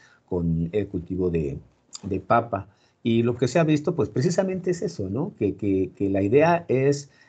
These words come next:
encaminar hacia la, una, un incremento en la productividad, por un lado, pero también un, una, una disminución gradual en el uso de agroquímicos, y, y que en ese sentido se vuelvan prácticas agroecológicas acordes con el equilibrio ambiental.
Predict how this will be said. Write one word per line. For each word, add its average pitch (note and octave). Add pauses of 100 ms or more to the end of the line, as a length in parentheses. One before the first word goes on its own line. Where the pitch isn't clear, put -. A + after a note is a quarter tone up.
(180)
encaminar G#2+
hacia G2+
la, F#2
una, C3
un C#3
incremento B2
en B2
la A#2
productividad, F#2
por G#2
un G2+
lado, G#2 (420)
pero B2+
también D3 (420)
un, D#3+
una, E3
una D#3
disminución A2+
gradual A#2+
en G#2+
el G2
uso B2+
de A#2
agroquímicos, F2 (640)
y, G#2+
y G#2
que C3+
en B2+
ese D3
sentido B2
se B2
vuelvan G#2+
prácticas G2+
agroecológicas F2+
acordes G#2+
con F#2
el F2
equilibrio F#2
ambiental. D2+